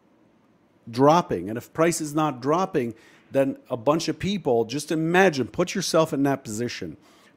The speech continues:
Put yourself in a position of seeing that there's, oh, there's a bid there,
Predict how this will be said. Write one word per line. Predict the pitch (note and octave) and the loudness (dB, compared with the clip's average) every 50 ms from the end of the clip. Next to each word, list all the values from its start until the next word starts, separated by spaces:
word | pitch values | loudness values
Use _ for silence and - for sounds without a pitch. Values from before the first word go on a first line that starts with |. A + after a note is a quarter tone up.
| _ | _
Put | - D3 - - | -14 -12 -10 -10
yourself | D#3 - - D#3+ D#3 D#3+ | -6 -2 -2 -2 0 -2
in | C#3+ | -8
a | C3 | -8
position | - C3+ B2 C3+ D3 D3 - E3 C#3+ B2+ - | -8 -10 -6 -6 -6 -6 -6 -6 -8 -8 -6
of | - C3 B2+ A#2 G#2+ - _ _ _ _ _ | 0 0 0 0 -2 -10 _ _ _ _ _
seeing | - - - - G3+ A3 G3 D#3 C#3 B2 A#2+ | -10 -10 -6 -4 -2 0 2 2 0 0 -4
that | A#2+ A#2 - | -6 -6 -2
there's, | C3+ C3+ C#3 C3 C3+ - - _ _ _ _ _ _ _ | -2 0 0 -2 -2 -8 -16 _ _ _ _ _ _ _
oh, | - D#3+ E3+ D3+ | -2 2 2 2
there's | A#2+ G2+ C3 C#3+ C#3 C#3+ | 2 2 -2 -2 0 0
a | D3+ | -2
bid | C#3 - E3 F3+ F3+ D#3+ C3 | 0 2 0 0 0 -2 -4
there, | A#2+ A2 G#2+ G#2 G#2 G2+ | -4 -4 -4 -6 -8 -14